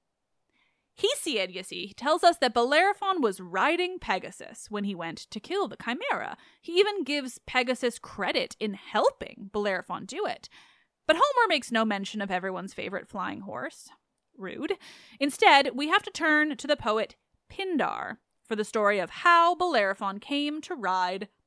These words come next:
Pegasus, that child of Poseidon and Medusa, born only when Medusa's head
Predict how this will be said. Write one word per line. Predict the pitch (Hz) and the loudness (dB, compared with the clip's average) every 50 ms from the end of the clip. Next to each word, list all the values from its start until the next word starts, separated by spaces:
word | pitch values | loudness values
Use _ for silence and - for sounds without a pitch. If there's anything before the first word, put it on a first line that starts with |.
| _ _ | _ _
Pegasus, | - - - - 220 208 180 175 - - - 196 - - - - - - - - - - | -20 -12 -6 -4 -2 -2 -4 -6 -12 -14 -16 -14 -14 -14 -14 -14 -14 -12 -10 -2 4 6
that | 247 226 - - | 6 6 6 2
child | - - 254 220 208 220 226 220 220 214 | -2 4 6 8 8 8 8 6 4 2
of | 214 - | -2 -6
Poseidon | - - - - - - 233 240 262 269 262 277 277 285 285 - - - - - | -8 -14 -14 -8 -2 2 4 4 4 4 2 2 0 -2 -4 -8 -12 -16 -8 -2
and | 208 214 202 185 | -2 -2 -2 -2
Medusa, | 185 190 180 165 - - 214 226 220 - - 226 214 214 220 - _ _ - _ _ _ _ - | -4 -6 -6 -6 -6 -6 -6 -6 -6 -6 -4 -4 -4 -4 -4 -8 _ _ -20 _ _ _ _ 0
born | 247 277 311 330 349 349 | 2 4 6 4 4 2
only | 233 294 339 349 349 349 359 359 349 | 2 0 0 0 0 -2 -2 -2 0
when | 320 262 247 233 220 | 2 2 4 4 2
Medusa's | 208 202 180 - 180 190 190 - - 226 220 220 - | 0 -2 -4 -6 -8 -10 -8 -6 -6 -6 -6 -6 -8
head | - - 247 220 214 214 208 208 | -8 -6 -4 -4 -4 -6 -10 -12